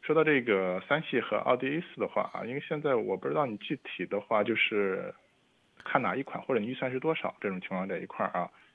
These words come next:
呃，相对来说的话，应该是这个，呃，配置啊，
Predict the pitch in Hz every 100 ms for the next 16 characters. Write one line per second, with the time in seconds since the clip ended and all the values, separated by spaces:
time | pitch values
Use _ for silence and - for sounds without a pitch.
0 | _ _ _ - 104 104 104 - 170 147
1 | 120 - 139 131 113 113 101 98 117 123
2 | 127 - 120 117 104 104 92 92 95 -
3 | _ _ _ - - 92 - 147 135 131
4 | 95